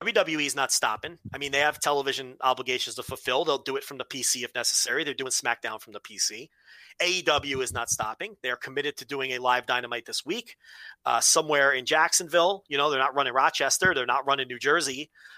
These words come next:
uh, the following week. Blood and Guts, same thing, is gonna be done, you know, privately in some building somewhere in a controlled setting. So those two promotions will continue running.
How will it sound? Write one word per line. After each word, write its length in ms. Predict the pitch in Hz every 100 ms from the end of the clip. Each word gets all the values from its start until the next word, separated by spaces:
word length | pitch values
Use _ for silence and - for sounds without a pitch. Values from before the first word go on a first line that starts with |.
| -
uh, 140 | 135 127
the 80 | 131
following 360 | 135 165 147
week. 200 | 131 143
Blood 200 | - 143
and 120 | 131
Guts, 240 | 135 143 -
same 260 | - 131
thing, 240 | 127 135 160
is 100 | 135
gonna 140 | 127
be 120 | 123
done, 360 | 117 131 127 120 _ - - _ -
you 80 |
know, 180 | 147 147
privately 460 | - 139 139 135 139
in 80 | 135
some 180 | 156
building 320 | 127 139 143 143
somewhere 380 | - 135 135
in 80 | 156
a 40 | 139
controlled 380 | - 156 143
setting. 380 | - 139 131 170
So 400 | - 143 131 131 131
those 200 | 151 196
two 140 | -
promotions 500 | 202 170 143 131 143
will 120 | 120 127
continue 420 | 127 - 135 123
running. 280 | 117 127